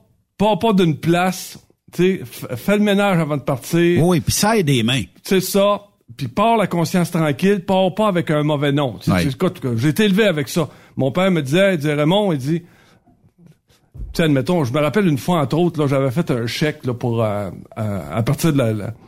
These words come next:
Speaker 1: pour mon père. Mon père m'avait dit, il dit, « Gars, prends le chèque, puis dis, va le porter. » Il dit, « Tu, tu descends pareil à Trois-Rivières, puis va le porter chez, euh, pour, pour le paiement. »
Speaker 2: Oui.
Speaker 1: Puis je l'avais pas fait.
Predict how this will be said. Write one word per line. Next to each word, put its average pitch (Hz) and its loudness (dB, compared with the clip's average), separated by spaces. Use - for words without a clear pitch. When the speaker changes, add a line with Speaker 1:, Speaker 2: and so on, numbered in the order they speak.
Speaker 1:
pour 131 2
mon 135 4
père. 175 2
Mon 160 2
père 185 2
m'avait 139 2
dit, 135 -2
il 151 0
dit, « 131 0
Gars, 151 2
prends 170 2
le 170 2
chèque, 208 -2
puis 135 -4
dis, 120 -4
va 165 2
le 185 0
porter. » 185 -2
Il 175 0
dit, « 135 0
Tu, 127 -4
tu - -10
descends 139 0
pareil 151 0
à 135 0
Trois-Rivières, 135 2
puis 147 -6
va 151 0
le 165 0
porter 156 -2
chez, 120 0
euh, 107 -2
pour, 101 -4
pour 123 -2
le 113 2
paiement. » 107 -2
Speaker 2:
Oui. 78 2
Speaker 1:
Puis 147 4
je 131 2
l'avais 190 2
pas 110 -4
fait. - -12